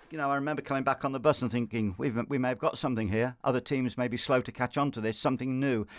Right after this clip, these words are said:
And I always remember Jimmy Ledbetter playing deep at Ipswich in the early days when s-, so, uh, Ramsey was taking them up the leagues, and,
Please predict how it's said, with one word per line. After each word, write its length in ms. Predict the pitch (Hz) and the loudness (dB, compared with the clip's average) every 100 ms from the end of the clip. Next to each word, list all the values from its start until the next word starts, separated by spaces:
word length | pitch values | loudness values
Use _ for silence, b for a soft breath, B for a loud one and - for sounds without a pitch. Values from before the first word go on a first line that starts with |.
| B 131 | B -2
And 80 | |
I 20 | 156 | 0
always 220 | 185 165 | 2 2
remember 260 | 160 151 | 0 0
Jimmy 260 | 151 151 147 | 0 0 2
Ledbetter 480 | 143 135 127 110 98 | 2 0 -2 -4 -4
playing 300 | 117 113 107 | 0 0 0
deep 220 | 117 107 | -2 -2
at 100 | 107 | 0
Ipswich 480 | 135 - - 95 - | 0 0 -2 -2 0
in 140 | 107 | 0
the 140 | 110 120 | 2 2
early 200 | 117 110 | 2 0
days 400 | 113 110 113 - | 0 0 -2 0
when 200 | 104 98 | 0 0
s-, 120 | - B B | -6 B B
so, 180 | - 123 - | -2 0 2
uh, 100 | 110 | 0
Ramsey 440 | 113 120 113 107 110 | 2 0 2 0 -2
was 160 | 104 | -2
taking 340 | - 117 - 107 | 0 -2 0 0
them 140 | 107 | 2
up 160 | 113 - | 0 0
the 80 | 107 | -2
leagues, 380 | 113 107 104 - B B | 0 0 -2 -10 B B
and, 200 | 117 | -2